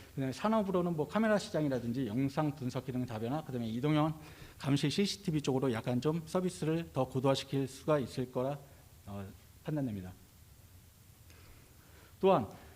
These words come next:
저희는 교통법규 위반 통합 분석 및 안전 운전에 대한 서비스를 각 보험사에 정보를 제공해 줄 수 있는 방법으로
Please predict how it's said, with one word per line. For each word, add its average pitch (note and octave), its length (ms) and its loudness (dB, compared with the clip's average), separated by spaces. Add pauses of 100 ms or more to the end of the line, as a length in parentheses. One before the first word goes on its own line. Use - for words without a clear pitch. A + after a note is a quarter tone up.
(120)
저희는 F3 380 4
교통법규 G3 480 4
위반 E3+ 480 4
통합 G#3+ 280 2
분석 D#3 300 4
및 E3+ 160 6
안전 D3+ 400 6
운전에 D#3 440 6
대한 C#3 280 6
서비스를 D3 720 4
각 - 260 0
보험사에 C3+ 720 4
정보를 D3 480 6
제공해 C#3 440 4
줄 C3+ 140 0
수 - 160 -4
있는 C3 220 4
방법으로 B2 720 0